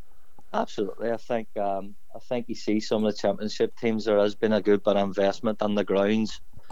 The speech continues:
Harlop Wolf Welder spring to mind straight away. I'm watching Dundela getting new stands built and that. So I think it would be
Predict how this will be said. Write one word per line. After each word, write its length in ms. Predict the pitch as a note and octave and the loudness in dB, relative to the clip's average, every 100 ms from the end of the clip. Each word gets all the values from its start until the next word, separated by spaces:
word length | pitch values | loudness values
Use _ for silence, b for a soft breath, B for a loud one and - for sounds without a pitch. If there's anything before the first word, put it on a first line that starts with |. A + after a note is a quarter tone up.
| - - - - - | -8 -8 -8 -8 -4
Harlop 240 | G#2+ G#2+ A2 | 0 0 2
Wolf 260 | G#2 G2+ | -2 0
Welder 240 | G#2 G2+ A2 | 0 2 0
spring 380 | - - A2 A2 | -2 -2 -2 0
to 100 | A2 | 0
mind 260 | A2 A2 | 0 0
straight 300 | - - G2+ | -2 0 2
away. 400 | G2+ F#2+ G2 G#2+ - | 2 2 2 2 0
I'm 140 | G#2 | 0
watching 340 | G#2 G#2+ - G2 | 0 0 -2 -2
Dundela 500 | G2+ F#2+ G2 G#2 G#2+ | -2 0 2 2 2
getting 240 | G#2+ G#2+ | -2 -2
new 140 | G#2+ G#2+ | -4 -4
stands 440 | - A2 G#2+ G#2 | -4 -2 -2 -2
built 300 | - G#2+ G#2+ | -2 -2 -2
and 80 | A2 | 0
that. 160 | A#2 A#2 - - - - - | 0 -2 -6 -8 -8 -8 -6
So 240 | - A#2+ | 0 2
I 60 | B2 | 0
think 340 | - F3 E3 | -2 -4 0
it 100 | A#2+ | 0
would 160 | G#2+ G2 | 0 0
be 160 | G#2 | -2